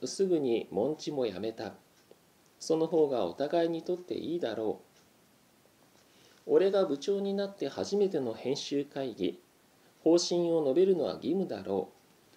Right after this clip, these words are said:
う。五人の一年生と五日市を並迎し、おもむろに話し出す。編集会議を始める前に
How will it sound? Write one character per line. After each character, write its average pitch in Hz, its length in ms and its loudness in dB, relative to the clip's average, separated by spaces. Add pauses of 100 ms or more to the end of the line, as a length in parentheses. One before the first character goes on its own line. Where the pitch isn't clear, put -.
(460)
う。 120 80 -6
五 151 120 8
人 180 220 2
の 143 140 2
一 170 220 -2
年 180 180 0
生 156 240 -2
と 127 280 0
五 - 280 -6
日 185 160 2
市 175 260 -2
を 131 140 2
並 135 260 -2
迎 143 240 0
し、 - 500 -4
お - 80 -4
も 120 140 0
む 165 140 0
ろ 160 100 0
に 143 140 -4
話 113 380 -10
し 107 100 -10
出 104 120 -8
す。 - 200 -18 (1700)
編 156 200 4
集 170 280 4
会 165 240 2
議 139 120 0
を 117 100 0
始 120 300 -8
め 160 140 0
る 165 160 0
前 156 240 0
に 110 240 -2